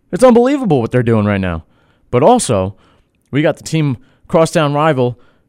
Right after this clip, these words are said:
over in Queens, the New York Mets, coming back to life this year when they were ten games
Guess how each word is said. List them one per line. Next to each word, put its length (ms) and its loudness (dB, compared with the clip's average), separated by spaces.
over 260 4
in 80 -2
Queens, 380 -4
the 80 -2
New 100 -2
York 260 0
Mets, 520 -2
coming 460 0
back 380 0
to 140 -2
life 540 0
this 260 -4
year 300 -6
when 200 -4
they 120 2
were 140 0
ten 480 -6
games 400 -4